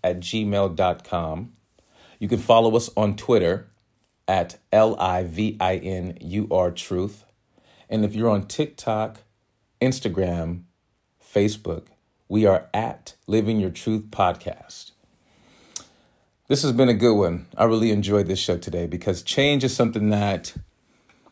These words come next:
you know, it comes at a moment's notice. Um, speaking of which, <clears throat> I wanted to send out a very special rest in paradise to my dear friend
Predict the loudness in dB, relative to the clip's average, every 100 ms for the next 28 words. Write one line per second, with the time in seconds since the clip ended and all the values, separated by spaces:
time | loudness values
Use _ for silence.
0 | _ 0 4 6 4 2 2 4 6 4
1 | 2 2 4 4 4 4 2 0 0 2
2 | 2 0 -4 -12 -18 _ _ _ _ _
3 | _ _ -18 -2 0 2 2 4 6 6
4 | 6 4 2 2 -6 -10 _ -4 2 6
5 | 6 6 2 -4 _ -20 -20 -20 _ 4
6 | 4 2 2 -2 0 2 6 6 6 2
7 | 2 2 2 0 0 0 -2 0 0 0
8 | -2 -8 -2 2 2 0 -4 -6 -8 -8
9 | -4 -2 -2 -2 -6 -6 -8